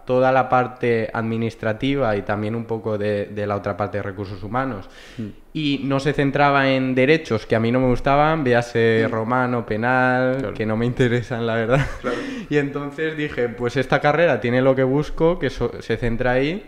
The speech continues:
Speaker 1: y
Speaker 3: Mm.
Speaker 1: entonces vamos a por ello porque creo que, que va a estar chulo".
Speaker 2: Qué bueno. ¿Y por qué esta universidad? A ver,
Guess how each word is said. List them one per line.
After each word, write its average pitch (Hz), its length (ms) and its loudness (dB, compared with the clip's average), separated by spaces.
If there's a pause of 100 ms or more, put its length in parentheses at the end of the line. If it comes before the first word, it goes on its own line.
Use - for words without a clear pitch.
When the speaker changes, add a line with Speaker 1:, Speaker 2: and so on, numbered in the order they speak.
(160)
Speaker 1:
y 123 60 -6
Speaker 3:
Mm. - 20 -4
Speaker 1:
entonces 127 420 -2
vamos 123 300 0
a 117 100 -4
por 120 140 2
ello 131 260 2
porque 120 240 -4
creo 120 300 2
que, 113 440 0
que 120 120 0
va 113 80 2
a - 20 -2
estar 107 260 -4
chulo". 101 400 -6 (300)
Speaker 2:
Qué - 100 -10
bueno. 104 320 -2
¿Y 110 380 -2 (220)
por 104 200 -2
qué 117 520 0 (180)
esta 117 280 -4
universidad? 107 640 -2 (260)
A - 60 -12
ver, 104 220 -6